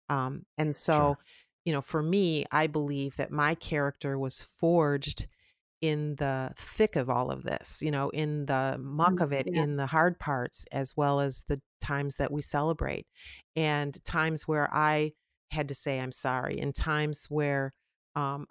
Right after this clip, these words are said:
Speaker 1: I learned my shadow side and, you know, what could get in the way of me really fully expressing
Speaker 3: Yeah.
Speaker 1: who God made me to be. So it's, it's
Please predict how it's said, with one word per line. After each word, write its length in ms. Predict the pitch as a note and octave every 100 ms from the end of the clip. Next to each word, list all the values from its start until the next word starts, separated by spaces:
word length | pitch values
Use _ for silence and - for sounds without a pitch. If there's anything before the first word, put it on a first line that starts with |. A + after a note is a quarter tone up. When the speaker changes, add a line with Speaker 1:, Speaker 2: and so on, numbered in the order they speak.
| -
Speaker 1:
I 120 | D3
learned 600 | D3 D3 D3+ D3 C#3 C#3 -
my 200 | D3 C#3+
shadow 400 | - D3 C#3 C3+
side 440 | - C#3 C3+ C3+
and, 280 | C3 C#3 D3
you 80 | C#3+
know, 120 | C3+
what 260 | C#3 D3+ -
could 140 | D#3
get 160 | D#3 -
in 140 | D3
the 80 | C#3
way 320 | C#3 D3 C#3
of 100 | C3+
me 400 | C#3 D3+ D3 C#3
really 380 | C#3 D3+ C#3+ C#3
fully 400 | - D3+ C#3+ C3+
expressing 540 | C3+ - C3+ C3+ -
Speaker 3:
Yeah. 160 | D#3 F#3 - _ _ _
Speaker 1:
who 100 | D3+
God 180 | C#3+ C3+
made 180 | C3+ C3
me 80 | C3
to 60 |
be. 200 | C3 C3
So 380 | B2+ - D3+ C#3+ - _ _ -
it's, 240 | F#3+ - -
it's 280 | F3+ -